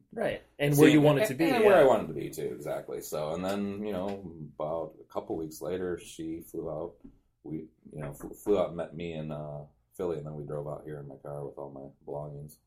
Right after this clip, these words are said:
Speaker 1: Right.
Speaker 2: what I didn't trade off or sell.
Speaker 1: <laughs> Yeah, exactly.
Speaker 2: And then, uh, yeah,
Speaker 1: Whatever you
Speaker 2: got,
Speaker 1: fit in
Speaker 2: got
Speaker 1: a car.
Speaker 2: Yeah, yeah, and got a little rental place over in Venice. Actually, I moved in with her. She had had a little, uh, kind of little house right over in Venice, right by the beach.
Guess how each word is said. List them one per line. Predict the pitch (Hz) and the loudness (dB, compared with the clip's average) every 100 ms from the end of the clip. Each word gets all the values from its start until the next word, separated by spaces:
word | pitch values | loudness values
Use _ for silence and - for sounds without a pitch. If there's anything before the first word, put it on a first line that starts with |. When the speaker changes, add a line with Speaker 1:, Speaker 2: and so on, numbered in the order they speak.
| - | -6
Speaker 1:
Right. | 120 104 - | -2 -2 -4
Speaker 2:
what | 73 | -6
I | |
didn't | 71 71 | -8 -10
trade | 71 76 73 | -10 -10 -10
off | 73 - | -12 -14
or | |
sell. | - 80 80 78 | -12 -8 -8 -6
Speaker 1:
<laughs> | - | 0
Yeah, | 202 151 | 6 8
exactly. | 131 139 123 - 82 | 8 4 0 -2 -4
Speaker 2:
And | 87 | -2
then, | 87 90 | -2 -2
uh, | 90 90 92 90 | -2 -4 -4 -2
yeah, | 92 | 4
Speaker 1:
Whatever | 139 147 | 6 8
you | |
Speaker 2:
got, | 139 | 6
Speaker 1:
fit | 151 143 | 4 2
in | |
Speaker 2:
got | 131 | 0
Speaker 1:
a | |
car. | 135 120 110 | -2 -2 2
Speaker 2:
Yeah, | 139 127 | 4 4
yeah, | 135 139 | 2 0
and | 107 | 0
got | 95 | -2
a | 90 | 0
little | 90 85 | 0 0
rental | 82 87 | -2 -4
place | - 82 82 | -4 -6 -4
over | 87 82 | -6 -6
in | 80 | -6
Venice. | 82 82 85 - | -6 -6 -6 -4
Actually, | 85 - 85 | -6 -2 -4
I | |
moved | 82 82 80 | -2 -4 -4
in | 80 | -6
with | 71 | -6
her. | 82 78 | -6 -6
She | - 85 | -6 -6
had | 80 | -6
had | 78 | -8
a | |
little, | 69 71 67 69 | -8 -8 -8 -10
uh, | 67 _ _ _ - | -12 _ _ _ -18
kind | 78 | -14
of | 69 | -12
little | 67 | -12
house | 76 73 - - | -12 -14 -16 -12
right | 73 78 | -10 -8
over | 71 67 | -10 -12
in | 69 | -14
Venice, | 73 73 - | -14 -14 -14
right | 69 | -14
by | 71 | -12
the | 69 | -14
beach. | 71 69 - - | -12 -12 -14 -18